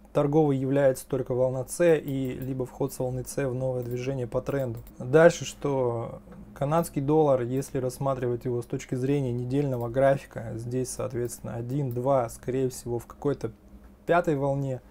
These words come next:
а, потому что тут завершилась третья, на мой взгляд. И мы можем рассматривать то, что движение вновь возвращается в восходящий тренд. Скорее всего, до этого здесь была А,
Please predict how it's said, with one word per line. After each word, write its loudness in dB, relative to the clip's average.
а, -12
потому -6
что -10
тут -8
завершилась -2
третья, -4
на -6
мой -6
взгляд. -6
И -2
мы -2
можем 0
рассматривать 0
то, -2
что -8
движение 0
вновь -4
возвращается 0
в -8
восходящий -4
тренд. 0
Скорее 0
всего, -2
до 2
этого 2
здесь -2
была -2
А, 0